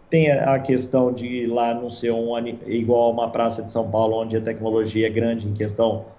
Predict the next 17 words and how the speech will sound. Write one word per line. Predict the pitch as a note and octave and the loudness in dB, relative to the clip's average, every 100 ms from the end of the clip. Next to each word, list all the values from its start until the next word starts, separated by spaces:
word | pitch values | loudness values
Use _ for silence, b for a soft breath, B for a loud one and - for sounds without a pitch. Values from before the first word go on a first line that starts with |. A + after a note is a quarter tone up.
| - | -4
do | B2 | 0
número | A#2+ C#3 B2 | 2 2 2
de | A2+ | 0
animais | A2+ G#2+ G#2+ | -2 -4 -4
confinados, | - A#2+ A#2 A2 A#2 - C3 | -4 -8 -6 -2 0 0 -2
é | |
um | G#2+ | -4
pouquinho, | A2 G#2+ A#2+ - | -6 -6 -6 -2
é, | A2 G#2+ | -2 -2
é | A2 | -4
men-, | A2+ A2+ F2+ G2 | -2 -2 -4 -4
muito | G#2+ C#3+ A#2+ | 0 0 0
menor | A2 A2 A2 | -2 0 -2
do | A2 | -4
que | - | -8
São | - B2+ | -6 -8
Paulo, | - A2+ B2 D#3+ | 2 4 4 2